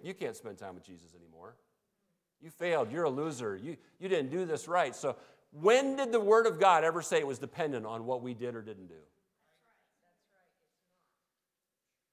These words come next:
Now, that doesn't mean that gives us a license to run around and sin all we want.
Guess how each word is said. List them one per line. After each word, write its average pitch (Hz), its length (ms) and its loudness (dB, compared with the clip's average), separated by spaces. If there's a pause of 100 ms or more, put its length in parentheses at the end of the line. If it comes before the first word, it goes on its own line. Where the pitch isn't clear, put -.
(760)
Now, 214 80 8
that 254 140 10
doesn't 240 200 2
mean 208 160 4
that 180 140 2
gives 180 140 2
us 175 120 -6
a 175 60 2
license 170 520 4
to 170 120 -2
run 170 180 2
around 160 220 4
and 135 100 -4
sin 175 240 -4
all 151 200 2
we 131 100 0
want. 202 320 4